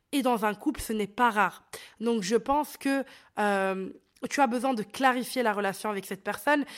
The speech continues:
parce que peut-être que, en effet, euh, il, il se voit dans un truc sérieux, mais en tout cas, ça m'a pas l'air parti pour parce que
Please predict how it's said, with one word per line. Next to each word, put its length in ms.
parce 180
que 100
peut-être 580
que, 320
en 140
effet, 520
euh, 360
il, 240
il 140
se 160
voit 200
dans 200
un 80
truc 220
sérieux, 380
mais 140
en 120
tout 140
cas, 160
ça 160
m'a 120
pas 200
l'air 180
parti 360
pour 340
parce 260
que 240